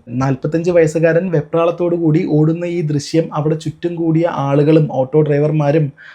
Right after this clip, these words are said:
വണ്ടി ഓടിച്ചുകൊണ്ടിരിക്കുന്ന ആളുകളും എല്ലാവരും കണ്ടിട്ടുണ്ടായിരുന്നു. ഈ ഓട്ടോ ഡ്രൈവർക്ക്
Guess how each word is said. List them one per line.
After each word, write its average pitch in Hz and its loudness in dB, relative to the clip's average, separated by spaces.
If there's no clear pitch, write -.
വണ്ടി 165 2
ഓടിച്ചുകൊണ്ടിരിക്കുന്ന 165 -4
ആളുകളും 151 0
എല്ലാവരും 147 -2
കണ്ടിട്ടുണ്ടായിരുന്നു. 135 -4
ഈ 143 0
ഓട്ടോ 147 2
ഡ്രൈവർക്ക് 156 0